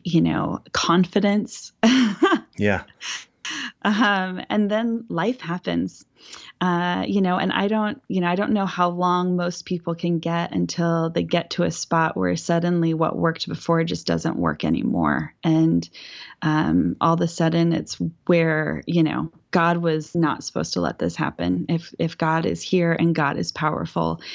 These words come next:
Speaker 1: uh, and God is good, then there is no way that this is
Speaker 2: Mm.
Speaker 1: happening in my life or in the life of someone who I love right now. Um,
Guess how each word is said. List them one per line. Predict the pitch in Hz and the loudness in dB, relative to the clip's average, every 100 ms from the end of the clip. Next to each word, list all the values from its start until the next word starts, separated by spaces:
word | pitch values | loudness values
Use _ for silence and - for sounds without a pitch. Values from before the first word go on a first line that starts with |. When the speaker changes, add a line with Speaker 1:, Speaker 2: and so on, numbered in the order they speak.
| - - - - | -14 -14 -18 -4
Speaker 1:
uh, | 160 147 | -2 2
and | 165 165 | 4 4
God | 151 151 | 2 0
is | - | -4
good, | - 160 143 151 - | -2 0 0 -2 -2
then | 165 | 0
there | 165 160 | 0 0
is | 156 160 | -2 2
no | 85 71 | 2 2
way | - - | -2 -2
that | - - | -4 -4
this | - | -4
is | 87 - | -4 0
Speaker 2:
Mm. | |
Speaker 1:
happening | - - 170 156 160 - | 0 0 0 2 0 2
in | 170 160 | 4 4
my | 143 | 2
life | - 98 170 170 - | 0 0 0 -2 -2
or | |
in | 165 - | 0 0
the | - | 0
life | - 160 165 | -2 -2 -6
of | 165 | -6
someone | 170 170 175 | -2 0 2
who | 165 | 0
I | 156 | 0
love | 151 - 185 185 | -2 0 0 0
right | 170 - | 0 2
now. | 165 170 175 - - - - - - | 2 2 -2 -6 -16 -16 -16 -16 -2
Um, | 170 151 - 80 170 | 2 2 2 0 0